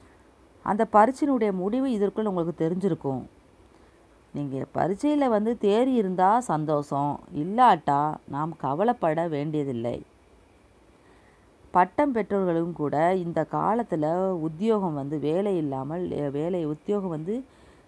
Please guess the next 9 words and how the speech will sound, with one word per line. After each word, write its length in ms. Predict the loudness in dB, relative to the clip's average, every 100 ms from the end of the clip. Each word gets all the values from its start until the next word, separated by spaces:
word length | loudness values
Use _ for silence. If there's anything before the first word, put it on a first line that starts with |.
| _ -10
அ, 300 | -6 -4 -2
லேசில் 500 | 0 2 2 2 0
வந்து 240 | 0 -2 -2
கிடப்பதில்லை 640 | 0 0 -2 -4 -2 0
அப்படின்னு 240 | -2 -2 -6
சொல்லிட்டு 460 | -4 -6 -4 -4
எல்லோரும் 520 | -2 -2 -2 -2 -2 -4
என்ன 180 | -4
செய்றாங்க, 420 | -6 -6 -6 -6